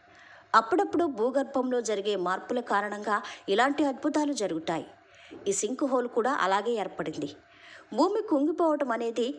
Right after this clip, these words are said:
చాలా అరుదుగా జరుగుతుంది, కానీ ఈ స్థాయిలో సింక్ హోల్స్ ఏర్పడటం చాలా అరుదు. అంతేకాదు, దానిలో ఓ అందమైన అడవి పెరగటం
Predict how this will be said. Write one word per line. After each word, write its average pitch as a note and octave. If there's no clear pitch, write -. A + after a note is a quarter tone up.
చాలా A#3
అరుదుగా A#3
జరుగుతుంది, G#3
కానీ A#3
ఈ B3
స్థాయిలో C#4+
సింక్ C4
హోల్స్ A#3+
ఏర్పడటం G3
చాలా A#3
అరుదు. B3
అంతేకాదు, D4
దానిలో G#3
ఓ G3
అందమైన A#3
అడవి A3+
పెరగటం G#3